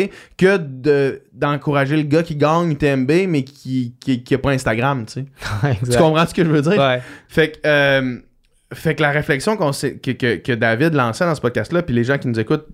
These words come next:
Speaker 1: vont l'entendre prochainement, cette conversation-là, c'est de dire, « Ok, je suis un athlète, je veux devenir pro. » Ben, il y a pas juste, mettons, la performance qui rentre en ligne de compte. La performance y est.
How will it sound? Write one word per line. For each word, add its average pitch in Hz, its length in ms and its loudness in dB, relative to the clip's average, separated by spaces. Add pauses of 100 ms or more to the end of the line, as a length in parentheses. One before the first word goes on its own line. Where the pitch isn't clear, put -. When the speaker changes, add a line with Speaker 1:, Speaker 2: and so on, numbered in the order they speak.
Speaker 1:
vont 117 180 2
l'entendre 117 560 0
prochainement, 113 480 -4
cette - 180 -10
conversation-là, 110 640 -2
c'est 113 180 -6
de 117 40 -12
dire, « 127 240 0
Ok, - 240 -4 (420)
je - 80 -18
suis - 100 0
un 143 80 4
athlète, 180 480 0
je - 220 -10
veux 185 260 2
devenir 127 460 -2
pro. » 156 540 -2 (320)
Ben, 123 60 2
il 127 40 4
y 131 40 4
a 131 40 0
pas 151 180 2
juste, 185 320 0
mettons, 151 540 -2 (300)
la 113 140 -8
performance 139 920 -2 (580)
qui - 180 -2
rentre 151 260 2
en 139 80 2
ligne 139 120 0
de 131 100 2
compte. 165 240 -2
La - 80 -4
performance 165 560 -2
y 135 240 0
est. 262 260 0